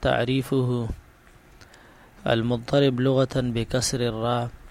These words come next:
اسم فاعل من اضطرب، وهو بمعنى الاختلال والاختلاف والحركة وعدم السكون.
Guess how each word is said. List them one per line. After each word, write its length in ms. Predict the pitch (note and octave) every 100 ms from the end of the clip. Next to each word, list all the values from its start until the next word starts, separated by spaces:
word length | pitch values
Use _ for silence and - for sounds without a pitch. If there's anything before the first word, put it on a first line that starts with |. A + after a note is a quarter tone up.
| - - -
اسم 320 | C#3 - B2+
فاعل 640 | A#2 C3 C3 A#2 B2+ B2+ C3 - - - - - - - B2+
من 340 | B2+ C3+ C#3 -
اضطرب، 840 | B2+ - - C3 B2 A2+ A#2 A2+ - - - - - - - - - - - -
وهو 580 | A#2 A2+ A#2 A#2 B2+ B2+
بمعنى 480 | B2 A#2+ B2+ B2 A#2+
الاختلال 840 | - - - - A#2 B2 B2 A#2 - - - -
والاختلاف 1040 | A#2 A#2 - A2 - B2 A#2 B2 B2 - - - - - - C3
والحركة 760 | A#2 G#2+ C#3+ C#3 B2+ C3 C3+
وعدم 440 | B2+ A2+ A#2 B2 A#2+
السكون. 720 | A2+ - A#2 - A#2+ A2